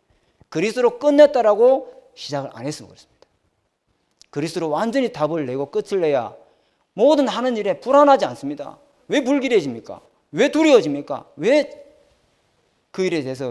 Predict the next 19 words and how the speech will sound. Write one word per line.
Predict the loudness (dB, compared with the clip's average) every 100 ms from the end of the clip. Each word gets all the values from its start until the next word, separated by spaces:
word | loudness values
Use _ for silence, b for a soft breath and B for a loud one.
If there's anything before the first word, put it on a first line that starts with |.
| -6
의심이 | -6 -4 -4
생기죠? | -6 -8 -14 -16 _ _ _ _ _
그리스도로 | -18 -16 -14 -16 -16 _ _ _ _ _
갈보리산으로 | -4 -4 -4 -6 -8 -8 -10
언약을 | -10 -10 -10
시작 | -14 -16 -16 -18 _ _ _ _
안 | -14 -8
했습니다, | -6 -6 -8 -8
여러분. | -14 -20 -20 _ _ _ _ _ _
그거로 | -8 -2 0
시작하시기 | 0 -2 -4 -6 -10
바랍니다. | -12 -14 -16 -20 -20 -20 _ _ _ _ _ _ -10
초대교회는 | -4 -2 -2 -2 -4
완전히 | -6 -10 -10 -10 -12
죽었습니다. | -16 -16 -20 -20 _ _ _ _ _ _
완전히 | -16 -10 -4 -4
가능성 | -4 -6 -6 -6
없는 | -6 -6
사람이었습니다. | -6 -10 -12 -16 -20 -20 -20